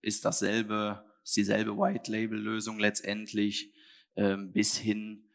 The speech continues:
über die Potenzialberechnung zur Zielplanung. Das heißt, den kompletten Vertriebskreislauf bilden wir dort ab und unterstützen da in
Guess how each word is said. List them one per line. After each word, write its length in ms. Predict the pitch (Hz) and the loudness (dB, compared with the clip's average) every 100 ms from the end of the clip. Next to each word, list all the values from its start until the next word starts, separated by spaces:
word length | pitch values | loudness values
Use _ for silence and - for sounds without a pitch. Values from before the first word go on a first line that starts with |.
| _ _ | _ _
über 220 | 98 98 | 0 0
die 80 | 98 | 0
Potenzialberechnung 1300 | - 98 98 - 92 95 104 104 98 98 101 98 95 | -2 -4 -2 0 4 6 6 4 2 0 -4 -6 -2
zur 460 | - 95 95 90 - | 0 2 0 0 -2
Zielplanung. 920 | - 107 107 - - 104 101 101 117 120 - - - | 2 4 4 2 4 6 6 2 -6 -10 -16 -20 -8
Das 160 | 101 - | -2 4
heißt, 240 | 98 101 | 4 4
den 120 | 104 101 | 0 -2
kompletten 600 | 101 - 104 107 110 104 | -4 4 4 4 0 -2
Vertriebskreislauf 1300 | - - - 107 - - - 104 101 101 101 101 | -2 -2 -4 -4 -4 -2 0 0 0 -2 -4 -6
bilden 260 | - 104 101 | -4 -4 -2
wir 100 | 95 | -4
dort 320 | 104 98 98 | 0 0 0
ab 340 | - - - - - | -2 -2 -8 -20 -18
und 140 | 98 101 | -10 -8
unterstützen 680 | 101 101 - 101 - 101 | -4 -4 -2 -2 0 0
da 380 | 95 98 98 95 - - _ _ - | 4 6 6 4 -12 -20 _ _ -8
in 380 | 104 98 95 | -6 -6 -8